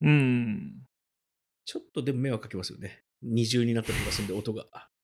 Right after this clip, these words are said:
Speaker 1: そうですね。僕は逆でっていうとあれですけど、めっちゃ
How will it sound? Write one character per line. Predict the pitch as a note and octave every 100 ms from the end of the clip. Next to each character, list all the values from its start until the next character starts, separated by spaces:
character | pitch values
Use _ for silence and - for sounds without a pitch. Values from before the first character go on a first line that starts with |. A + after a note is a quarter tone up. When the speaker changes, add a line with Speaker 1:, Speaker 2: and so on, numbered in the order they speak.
| _ _ _ _ _ _ _ _ _ _ -
Speaker 1:
そ | F3+ F3 D3+
う |
で | -
す | -
ね。 | A2+
僕 | C3 - G3
は | E3+
逆 | D#3+ - E3 D3+ - -
で | C3+
っ |
て | C#3 -
い |
う | G2+
と | G#2
あ |
れ | A2
で |
す | -
け | G#2+
ど、 | F#2 - _ _ _ _ _ _ _ _ _ _ _ _ _ _ _ _
め | B2+
っ | B2
ち |
ゃ | -